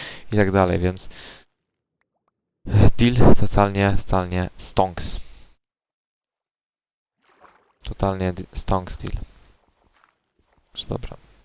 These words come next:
Tutaj zabierze-, zbieramy, zbieramy więcej gliny. Dobra, topię się.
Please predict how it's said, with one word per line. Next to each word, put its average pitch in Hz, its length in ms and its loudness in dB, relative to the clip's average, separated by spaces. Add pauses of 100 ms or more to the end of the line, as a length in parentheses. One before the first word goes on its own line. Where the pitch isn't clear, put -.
(3250)
Tutaj 90 400 -6
zabierze-, 92 480 -6
zbieramy, 92 460 -4
zbieramy 143 320 -8
więcej 92 260 -10
gliny. 101 380 -8 (4000)
Dobra, 95 180 -4
topię 95 300 -6
się. - 300 -6